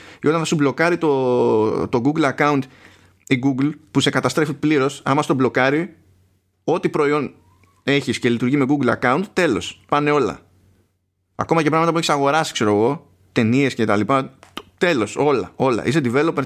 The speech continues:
τέλος, δεν μπορείς να κάνεις τίποτα, τέλος. Σου στέλνει ένα αυτοματοποιημένο μήνυμα και δεν έχει σημασία τι θα κάνεις, ποιο θα ρωτήσεις, που θα στείλεις mail. Να πεις, «Παιδιά, τι έγινε;» δεν σου εξηγεί καν συνήθως τι έχει παιχτεί.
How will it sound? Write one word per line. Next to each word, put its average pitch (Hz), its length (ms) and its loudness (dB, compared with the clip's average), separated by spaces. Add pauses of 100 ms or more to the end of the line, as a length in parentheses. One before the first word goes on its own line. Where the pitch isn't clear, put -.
τέλος, 135 320 0
δεν 123 100 -2
μπορείς 143 100 2
να 147 60 0
κάνεις 143 160 0
τίποτα, 123 380 -2 (100)
τέλος. 135 480 -2 (1600)
Σου - 140 -2
στέλνει 180 260 0
ένα 175 100 0
αυτοματοποιημένο 147 640 0
μήνυμα 143 480 -2 (1120)
και 147 600 0
δεν 214 180 -2
έχει 226 80 -2
σημασία 143 320 0
τι 117 60 -10
θα 120 100 -2
κάνεις, 117 320 0
ποιο 135 120 0
θα 120 120 2
ρωτήσεις, 113 440 -2
που - 80 -2
θα 123 100 0
στείλεις 117 280 0
mail. 110 240 2 (1200)
Να 120 80 -2
πεις, 139 120 0
«Παιδιά, 139 220 -2
τι 143 140 0
έγινε;» 131 420 0 (720)
δεν 147 120 -2
σου - 60 2
εξηγεί 202 220 0
καν 214 180 0
συνήθως 131 320 0
τι 120 80 -2
έχει 113 100 -2
παιχτεί. - 460 -2